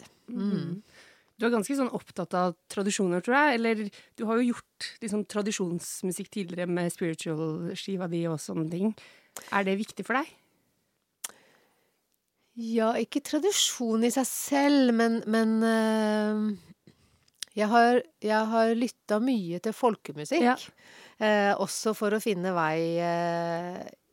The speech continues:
Speaker 1: inn til at jeg får arvet et stort materiale med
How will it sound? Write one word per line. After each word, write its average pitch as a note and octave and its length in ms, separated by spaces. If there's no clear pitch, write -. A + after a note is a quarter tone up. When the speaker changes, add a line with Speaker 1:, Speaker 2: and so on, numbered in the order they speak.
Speaker 1:
inn F3+ 500
til F#3 380
at E3+ 320
jeg E3 220
får - 200
arvet D#3 540
et E3 100
stort - 280
materiale D#3 540
med D#3+ 160